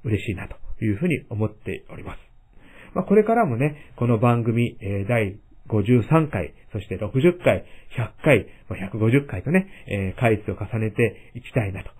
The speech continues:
思いますし、今この番組をちょうどね、えー、この番組を収録してた時が、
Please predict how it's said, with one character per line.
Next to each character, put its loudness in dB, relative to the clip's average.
思 0
い 0
ま -2
す -16
し、 4
今 0
こ -4
の 0
番 4
組 0
を -4
ち -4
ょ 8
う 4
ど 0
ね、 0
え 8
ー、 -8
こ 0
の 4
番 4
組 4
を 4
収 8
録 6
し -8
て 6
た 4
時 2
が、 8